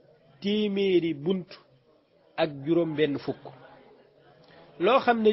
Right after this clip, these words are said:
juróomi téeméeri bunt ak juróom benn fukk, te mënoo caa gis bunt boo xam ne ci wàllu woowu lay wax, loolu kon tegtale ne, te mooy téere bi gën a mag ci wàllum tasawuf.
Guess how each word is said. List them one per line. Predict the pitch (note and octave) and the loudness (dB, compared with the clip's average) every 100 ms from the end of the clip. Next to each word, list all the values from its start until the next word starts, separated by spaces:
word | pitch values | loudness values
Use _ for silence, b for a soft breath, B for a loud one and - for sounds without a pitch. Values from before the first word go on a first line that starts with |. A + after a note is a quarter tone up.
| F3 | 2
juróomi | B3+ D4 C#4+ C#4+ | -2 0 0 0
téeméeri | B3 B3 A#3 A#3 A3+ G3+ | -2 -4 -2 -4 -4 -6
bunt | F3 A3 - - - | -4 -6 -6 -16 -14
ak | G3 F#3+ E3+ E3 | -10 -10 -12 -10
juróom | G#3 A#3 G#3+ | -4 -2 -2
benn | G3 G3+ F#3 | -2 -4 -4
fukk, | - F3 - - _ _ _ _ - _ - _ _ _ - | -4 -4 -6 -20 _ _ _ _ -20 _ -20 _ _ _ 0
te | A3 | 2
mënoo | G#3+ B3 B3 A#3+ | 2 -2 -2 0
caa | A3+ A3+ G#3 | 2 2 0
gis | G3+ - | -4 -8
bunt | F3+ A#3+ A3 A#3 | -6 -4 -6 -6
boo | G#3 G#3 | 0 0
xam | G3 G3 F3+ D3 | 2 0 -2 -4
ne | D3 D#3 _ _ _ _ _ _ _ _ - _ _ - | -8 -12 _ _ _ _ _ _ _ _ -20 _ _ -8
ci | A3 | -4
wàllu | A#3 A#3 A3 G#3+ G3+ | 2 4 4 4 6
woowu | G3 G3 F3+ | 6 6 6
lay | F#3 F#3+ | 4 4
wax, | D#3 D3+ - - - _ _ _ _ _ _ _ _ _ | 4 4 -2 -20 -20 _ _ _ _ _ _ _ _ _
loolu | C#3+ D3 D3+ | -2 0 0
kon | E3+ D#3 | -2 0
tegtale | E3 - D#3+ C#3+ | -2 0 2 2
ne, | C#3 D3+ | 0 -2
te | - F3 | 0 2
mooy | F#3+ G3 | 4 2
téere | A3 A3+ | 0 -4
bi | G3+ G3+ | -4 -4
gën | B3 | -4
a | B3 | -2
mag | A3+ - | -4 -8
ci | G#3+ | -4
wàllum | G3+ F#3 E3+ | -4 -4 -6
tasawuf. | F3 E3 C#3 | -8 -6 -10